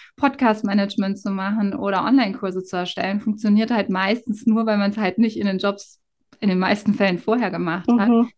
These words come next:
Speaker 1: Dass man dann wirklich, ähm, ja, erst sich das dann auch aneignet und herausfindet, macht mir das eigentlich Spaß. Also was man nicht braucht, ist direkt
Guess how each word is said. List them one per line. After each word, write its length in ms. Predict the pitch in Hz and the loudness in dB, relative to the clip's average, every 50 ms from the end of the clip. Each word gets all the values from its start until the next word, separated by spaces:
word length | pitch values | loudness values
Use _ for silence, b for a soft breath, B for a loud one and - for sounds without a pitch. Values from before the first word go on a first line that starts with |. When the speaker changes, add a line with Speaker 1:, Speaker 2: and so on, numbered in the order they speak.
| _ _ _ - | _ _ _ 0
Speaker 1:
Dass 160 | 208 208 208 - | 0 2 2 2
man 200 | 208 196 196 185 | 2 2 2 2
dann 280 | 190 196 202 220 208 | 2 2 2 2 2
wirklich, 640 | 190 185 196 196 196 - 196 196 196 196 190 - - | 0 -2 -4 -4 -6 -6 -6 -4 -4 -6 -8 -10 -10
ähm, 420 | - 175 190 185 185 185 185 185 185 | -8 -6 -4 -4 -4 -4 -4 -4 -2
ja, 200 | 208 226 240 233 | 0 0 0 0
erst 200 | - 185 185 - | 0 -2 -4 -4
sich 120 | 214 202 | -6 -4
das 200 | - 202 196 202 | -4 -4 -6 -4
dann 160 | 190 185 190 | -4 -4 -4
auch 140 | 175 180 - - | -6 -6 -8 -4
aneignet 640 | - 208 214 220 - - - - - - 196 190 | -2 0 0 0 0 0 -2 -2 -2 -4 -4 -2
und 120 | 196 185 180 | -2 -2 -2
herausfindet, 680 | 208 - - 156 190 220 262 247 - - 185 180 180 | -4 -4 -4 -4 -2 -2 -4 -4 -6 -8 -6 -6 -4
macht 240 | 185 185 185 - - | -6 -6 -6 -8 -8
mir 80 | 185 170 | -8 -8
das 160 | 180 175 - | -8 -10 -8
eigentlich 400 | - - 190 185 170 185 - - | -8 -8 -6 -6 -8 -10 -12 -14
Spaß. 420 | - - - - - - - - | -12 -10 -8 -6 -6 -8 -8 -6
Also 160 | - 190 185 196 | -6 -4 -2 -2
was 140 | 220 214 | -2 0
man 180 | 220 226 226 240 | 2 2 4 4
nicht 260 | 254 302 - - - | 4 2 0 -4 -6
braucht, 280 | - 208 208 208 214 - | -4 -2 -2 -2 -4 -8
ist 240 | 214 - - _ - | -12 -12 -8 _ -4
direkt 320 | 220 220 226 220 220 | -2 0 -2 -2 -4